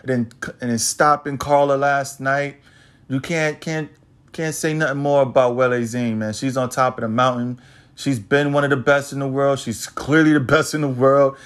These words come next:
And she got the strap right around her waist yet again to, to, to prove so, to say otherwise, you know? So I can't wait to see what's next with her going forward. Um, quick other mentions, man. Shout out to, um,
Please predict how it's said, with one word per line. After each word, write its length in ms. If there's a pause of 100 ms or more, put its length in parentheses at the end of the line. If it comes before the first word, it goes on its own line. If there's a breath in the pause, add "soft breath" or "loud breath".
(220 loud breath)
And 160
she 160
got 240
the 80
strap 440
right 200
around 300
her 120
waist 460
yet 260
again 560 (300 loud breath)
to, 180 (180)
to, 140
to 160
prove 360
so, 280
to 120
say 480 (160)
otherwise, 800
you 80
know? 200
So 360 (720 loud breath)
I 60
can't 260
wait 160
to 60
see 220
what's 180
next 320
with 220
her 160
going 300
forward. 480
Um, 540 (1080 loud breath)
quick 240
other 220
mentions, 500
man. 300
Shout 260
out 180
to, 220
um, 340